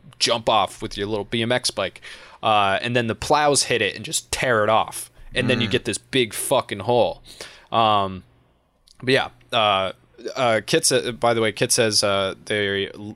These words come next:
Speaker 1: can be on your ins-, kids can be on your insurance until they're twenty-six. But
Speaker 2: Yeah.
Speaker 1: that's, like she said, if you have insurance, uh, which you have to have insurance in order to get your kid fucking insurance. And, like, you know, it's, it's,
Speaker 2: Right.
Speaker 1: it's, it's a thing.
Speaker 2: It's a
Speaker 1: Kids
Speaker 2: whole
Speaker 1: get
Speaker 2: fucking
Speaker 1: sick,
Speaker 2: thing.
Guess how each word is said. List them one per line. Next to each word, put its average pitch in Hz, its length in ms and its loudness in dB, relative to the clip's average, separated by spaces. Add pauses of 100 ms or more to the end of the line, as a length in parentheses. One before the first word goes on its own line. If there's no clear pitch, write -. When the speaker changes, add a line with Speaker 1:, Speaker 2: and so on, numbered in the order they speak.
(140)
Speaker 1:
can 110 140 -8
be 110 140 0
on 110 120 0
your 104 160 -4
ins-, - 220 -6 (100)
kids 135 220 0
can 120 100 -6
be 113 140 0
on 107 100 -2
your 101 120 -6
insurance 98 380 -6
until 92 220 -8
they're 92 80 -8
twenty-six. 90 640 -6 (240)
But - 80 -2
Speaker 2:
Yeah. 117 120 4
Speaker 1:
that's, - 180 -4 (120)
like 117 160 2
she - 140 -4
said, 98 340 -2
if - 300 -6 (300)
you 107 120 -10
have 98 220 -2
insurance, - 480 -6 (320)
uh, 92 300 2
which 98 420 -2 (180)
you 107 220 -8 (140)
have 104 240 -4
to 98 80 -4
have 92 100 -4
insurance 123 500 0
in 104 60 -12
order 101 220 -4
to 95 60 -20
get - 180 -8
your - 60 -16
kid 127 180 0
fucking 104 280 -4
insurance. 92 460 -6
And, 87 100 -12
like, - 160 -14
you 110 140 -4
know, 82 120 -10 (100)
it's, 117 220 -6
it's, 98 80 -10
Speaker 2:
Right. 92 300 -2
Speaker 1:
it's, - 300 -6
it's 123 180 -6
a 117 60 -4
thing. 98 160 -6
Speaker 2:
It's - 140 -2
a - 20 2
Speaker 1:
Kids 160 240 6
Speaker 2:
whole 180 80 4
Speaker 1:
get - 80 -6
Speaker 2:
fucking 127 320 4
Speaker 1:
sick, 143 160 0
Speaker 2:
thing. 67 120 -8